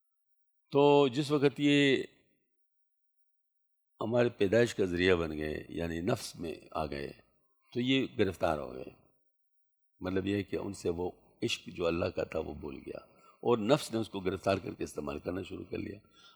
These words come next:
اب جو مثال کے طور پر میں اس موبائل کو اٹھاتا ہوں، تو اس ارادے سے اٹھاتا ہوں جو میرا نفس کر رہا ہے۔ ہاں جی،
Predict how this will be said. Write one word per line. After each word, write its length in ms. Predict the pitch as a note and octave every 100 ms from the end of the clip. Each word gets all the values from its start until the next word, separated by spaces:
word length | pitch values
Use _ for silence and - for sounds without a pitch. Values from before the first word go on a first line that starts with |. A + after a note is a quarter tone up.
| _
اب 260 | C#3 D3 A2
جو 120 | C#3+
مثال 420 | C3 B2 A#2+ C#3+
کے 100 | C#3
طور 80 | C3+
پر 140 | B2
میں 180 | B2+ C3+
اس 120 | B2
موبائل 460 | - F#2 G#2+ A2+ A2
کو 140 | G2
اٹھاتا 280 | F#2 D#2+ D2
ہوں، 140 | D#2 D#2+ _ _ _ _ _ _ _ _ _ _ _ _ -
تو 120 | -
اس 160 | G#3 -
ارادے 240 | A2 D3+ F3+
سے 80 | E3+
اٹھاتا 220 | E3 F3+
ہوں 80 | F3
جو 80 |
میرا 180 | D#3+ C3+
نفس 220 | C#3 C#3+
کر 140 | - A#2+
رہا 160 | F2+
ہے۔ 80 | - - - _ _ _ _ _ _ _ _ _ _ _ _ _ _ _ _ _ _ _ _ _ _ -
ہاں 140 | G2
جی، 100 | B2